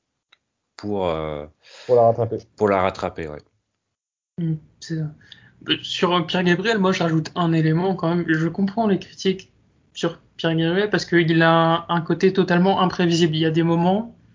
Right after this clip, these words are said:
Speaker 3: où je pense que même ses coéquipiers ne comprennent pas ce qu'il fait, vers où il va, et cetera.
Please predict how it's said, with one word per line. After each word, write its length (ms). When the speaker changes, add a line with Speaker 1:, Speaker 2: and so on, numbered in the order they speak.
Speaker 3:
où 380
je 140
pense 240
que 80
même 240
ses 180
coéquipiers 480
ne 100
comprennent 480
pas 240
ce 120
qu'il 180
fait, 380
vers 320
où 120
il 160
va, 160
et 40
cetera. 240